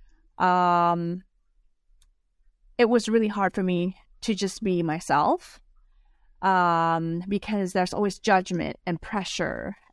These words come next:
of me not being like everyone else. But then I also see this, like, you know, now that I'm here at this point, looking back, I feel like I'm on the other side. Um, that point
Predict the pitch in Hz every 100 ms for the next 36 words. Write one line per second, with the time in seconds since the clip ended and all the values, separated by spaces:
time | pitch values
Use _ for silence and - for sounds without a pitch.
0 | - 196 180 170 196 202 226 202 190 185
1 | 190 214 196 196 175 - 180 190 180 175
2 | 175 170 170 165 170 190 143 208 - -
3 | _ _ _ _ _ _ _ 202 220 -
4 | 220 214 208 196 196 202 - _ _ -
5 | 208 220 226 - 226 - - 233 208 208
6 | 269 226 190 202 220 190 180 214 247 220
7 | 202 190 185 190 190 190 - 254 208 160
8 | 208 180 - 277 254 208 196 208 - 208
9 | 196 - 190 214 269 214 190 - - _
10 | 196 190 220 190 180 185 185 185 170 185
11 | 233 226 233 247 254 - _ _ _ _
12 | _ - 214 202 190 185 185 180 180 -
13 | _ 220 208 - - 285 247 208